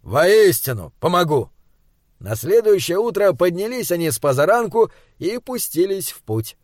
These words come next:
И шли, шли, шли, и только к вечеру покинули земли Бауги и достигли Сутунговых,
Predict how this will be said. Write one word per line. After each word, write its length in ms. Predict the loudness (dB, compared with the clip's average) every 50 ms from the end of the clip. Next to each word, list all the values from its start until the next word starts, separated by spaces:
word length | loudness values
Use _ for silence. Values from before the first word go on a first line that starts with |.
| _ _ _ _ -10
И 120 | -8 -8
шли, 560 | -6 -8 -8 -6 -6 -6 -6 -6 -8 -8 -8
шли, 580 | -8 -10 -12 -12 -10 -8 -8 -8 -8 -8 -8 -8
шли, 460 | -8 -8 -6 -6 -6 -6 -6 -8 -10 -10 _ _ _ _ _ _
и 100 | -12 -10
только 380 | -2 0 2 2 2 2 0 -2
к 60 | -2
вечеру 460 | -4 -2 -2 -2 0 2 2 2 2
покинули 540 | 2 2 2 2 2 0 2 2 0 0 0
земли 360 | 0 0 0 0 0 0 -2 0
Бауги 540 | 0 2 4 4 4 4 4 2 2 0 0 -6 _ _ _ _
и 120 | -8 -6 -4
достигли 680 | -2 -2 -4 -4 0 2 4 4 4 4 4 4 4
Сутунговых, 920 | 2 -2 -6 -6 -4 -4 -4 -4 0 0 2 2 0 0 -4 -8 -16 _